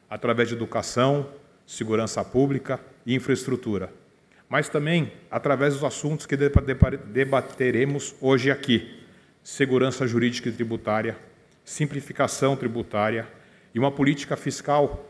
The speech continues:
que nos leve ao grau de investimento o mais rápido possível, reduzindo assim o diferencial de juros do Brasil pro resto do mundo, ajudando as empresas a terem acesso a capital mais barato, de mais longo prazo,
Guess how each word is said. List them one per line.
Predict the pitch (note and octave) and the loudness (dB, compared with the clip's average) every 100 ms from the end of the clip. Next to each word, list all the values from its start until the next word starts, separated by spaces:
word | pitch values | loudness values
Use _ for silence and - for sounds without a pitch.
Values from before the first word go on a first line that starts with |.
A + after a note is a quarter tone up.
| - | -20
que | - C3+ | -2 0
nos | C3 | 2
leve | B2+ C#3 | 0 0
ao | C#3+ | 0
grau | B2+ C3 | 2 0
de | A#2+ | 0
investimento | B2 B2+ B2 C3 D3 C3 | -4 -4 -4 -2 -2 0
o | |
mais | B2 C3+ - | 0 -2 -4
rápido | G2+ B2 B2+ A#2+ | -6 -6 -6 -8
possível, | A#2+ A2 C3+ C#3+ A2+ G2 - - _ | -8 -8 -2 -2 -2 -6 -12 -20 _
reduzindo | - D3 C#3 B2 D#3+ D#3+ | -2 0 2 0 0 0
assim | C#3 - E3 C3+ - | -2 -2 -2 -2 -8
o | A#2+ | -10
diferencial | B2+ - C3+ B2+ C3 | -10 -4 -4 -2 0
de | C3 A#2+ | 0 -2
juros | G#2+ C#3+ D#3 - - _ _ A#2 | -2 0 -2 -4 -14 _ _ 0
do | D3+ | 2
Brasil | D#3 D3+ A2 C3+ E3 - - _ - | 4 4 4 0 0 -4 -18 _ -2
pro | D3 | 2
resto | B2+ C3 B2+ | 2 0 0
do | B2 | 0
mundo, | A2+ C3 D3 D3 - - _ | 0 -2 -4 -8 -12 -20 _
ajudando | A#2 A#2 B2 D3 D#3+ | -4 -2 0 2 2
as | C3 | 2
empresas | C#3 C3+ C3+ C3 B2 | -2 0 -2 0 -2
a | |
terem | A#2+ C3 B2+ | 0 0 0
acesso | B2 - C3 - | -2 -2 -2 -2
a | B2 | -6
capital | A#2+ - - A#2 G#2+ - - - | -6 -4 2 2 2 -6 -20 -16
mais | G#2 C#3+ D3 | 0 0 2
barato, | C#3 B2+ C#3 C3+ C#3 - - | 2 2 2 -2 -8 -10 -20
de | G#2+ A#2 | -8 -2
mais | A2+ C#3 C#3 | 0 0 2
longo | C3+ B2 | 0 0
prazo, | - B2 B2 A#2+ | 0 2 0 -2